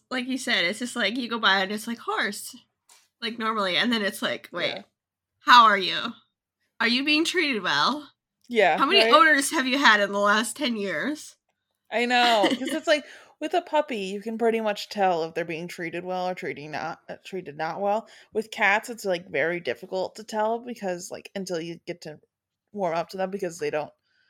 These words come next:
Speaker 2: they hide their pain very well.
Speaker 1: Mm-hmm. Horses are very, like, they'll either kinda, like, hide it or they'll react. And so you see a lot of, like,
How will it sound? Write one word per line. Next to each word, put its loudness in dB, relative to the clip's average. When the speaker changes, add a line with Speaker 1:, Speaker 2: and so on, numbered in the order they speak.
Speaker 2:
they -4
hide 0
their 0
pain -6
very -4
well. -6
Speaker 1:
Mm-hmm. -6
Horses -2
are 2
very, 0
like, -2
they'll -6
either -2
kinda, -4
like, -4
hide 2
it -4
or -4
they'll -6
react. 0
And -4
so -6
you -6
see -8
a -4
lot -6
of, -10
like, -8